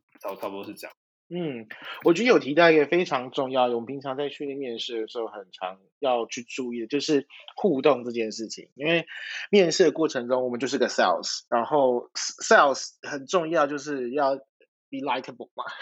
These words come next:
Speaker 2: <laughs> 就是我们要，就是大家会喜欢我们，然后，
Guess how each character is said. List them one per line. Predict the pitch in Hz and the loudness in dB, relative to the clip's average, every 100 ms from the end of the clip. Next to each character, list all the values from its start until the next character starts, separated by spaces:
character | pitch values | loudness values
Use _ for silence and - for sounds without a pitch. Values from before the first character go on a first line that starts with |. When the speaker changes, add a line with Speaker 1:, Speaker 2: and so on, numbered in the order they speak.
| - | -6
Speaker 2:
<laughs> | 220 240 156 | 0 0 2
就 | 165 | 0
是 | 170 | -2
我 | 151 | -4
们 | 131 147 | -2 -4
要， | 170 147 - - 226 - | -2 -4 -4 -6 -8 -6
就 | 175 | -6
是 | 170 160 139 | -2 0 2
大 | 160 | 2
家 | 147 147 | 4 2
会 | 151 | 0
喜 | - 101 | -4 -4
欢 | 123 143 | -4 -2
我 | 113 | -6
们， | 98 104 | -10 -8
然 | 110 | -8
后， | - 135 | -2 -2